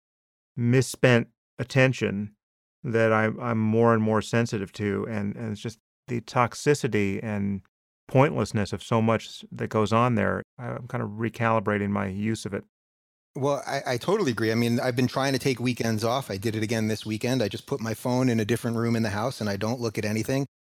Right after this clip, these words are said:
Speaker 2: Uh, you know, I did that month off in August, and I didn't even know that un-, until the night that I happened to see you, uh, at sort of the thirtieth night.
Speaker 1: Oh, that was
Speaker 2: I was
Speaker 1: crazy.
Speaker 2: doing
Speaker 1: Yeah.
Speaker 2: thirty-one, thirty-one days, and I literally knew nothing. I mean, I, I genuinely did it, and guess what?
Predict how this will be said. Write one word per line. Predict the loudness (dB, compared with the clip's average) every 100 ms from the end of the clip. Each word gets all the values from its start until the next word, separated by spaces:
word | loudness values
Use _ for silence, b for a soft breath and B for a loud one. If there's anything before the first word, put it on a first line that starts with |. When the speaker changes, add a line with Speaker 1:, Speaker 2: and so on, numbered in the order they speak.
| _
Speaker 2:
Uh, | -2 -2
you | 0 2
know, | 4 2
I | 2
did | 2 2
that | 0
month | 0 0 0
off | 0 0 -2 -4
in | -2 -2
August, | -2 -2 0 -2 -2
and | -2
I |
didn't | 2 2
even | 2 0
know | -2 -6
that | -8 -10 _
un-, | 2 2
until | 4 2 2
the | 4
night | 4 4 2 2
that | 2
I | 2
happened | 0 0 0
to | -2
see | -2 2
you, | 4 4 2 2
uh, | 0 2 2 0 -4 _ _ _
at | -4 -4
sort | 0 0
of | 2
the | 0
thirtieth | 0 0 2 0 0
night. | -2 2
Speaker 1:
Oh, | 4
that | 6 6
was | 2
Speaker 2:
I |
was | 6
Speaker 1:
crazy. | 8 8
Speaker 2:
doing | 4 2
Speaker 1:
Yeah. |
Speaker 2:
thirty-one, | 0 0 -2 -6 -6 _ _ _ -4
thirty-one | 4 6 6 4
days, | 4 4 4
and | 6
I |
literally | 8 8 8 6 6
knew | 6 6
nothing. | 4 2 -2 -2
I | 2
mean, | 2
I, | 4 0 0
I | -4 -4
genuinely | -4 0 4 4 6 4 2
did | 0 0
it, | 0 -2
and | -4
guess | -2 -4 -2
what? | -4 -4